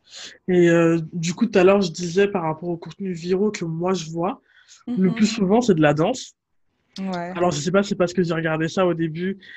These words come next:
Speaker 1: ou il y avait que ça au début, mais je vois beaucoup de danse sur les mêmes types de sons. Euh, dès qu'il y a un son qui traîne un peu, je vais voir une choré.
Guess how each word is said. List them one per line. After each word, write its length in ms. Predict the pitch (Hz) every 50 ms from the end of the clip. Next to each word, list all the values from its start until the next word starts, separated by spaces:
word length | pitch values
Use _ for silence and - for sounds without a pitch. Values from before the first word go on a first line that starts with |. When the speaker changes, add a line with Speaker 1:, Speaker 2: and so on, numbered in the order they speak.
| - - - _ _
Speaker 1:
ou 120 | - 185 180
il 60 | 170
y 40 | 165
avait 200 | 160 156 156 156
que 120 | - -
ça 320 | - - - 196 185 185 175
au 100 | 170 160
début, 640 | 151 147 156 160 156 147 143 160 175 202 240 247 - -
mais 260 | 160 160 165 160 160
je 100 | 147 139
vois 140 | 160 151 143
beaucoup 360 | 147 151 175 185 185 - 202
de 80 | 170 160
danse 540 | 151 170 175 208 220 - - - - _ _ _ _ _ _ _ _ _ _ _
sur 220 | - - 190 185
les 100 | 185 175
mêmes 200 | 175 180 180 185
types 200 | 175 - 190 175 156
de 120 | 165 175
sons. 440 | 170 - - 180 175 175 175 180 170 156
Euh, 60 | 151
dès 140 | 151 165 160
qu'il 100 | - -
y 40 |
a 40 | 165
un 60 | 160
son 120 | - - 170
qui 140 | - 156 -
traîne 260 | - - 165 156 151
un 100 | 151 151
peu, 180 | 151 - 160 160
je 100 | 151 147
vais 80 | 147
voir 220 | 143 143 156 143 147
une 120 | 151 147
choré. 360 | - - 151 147 147 165 202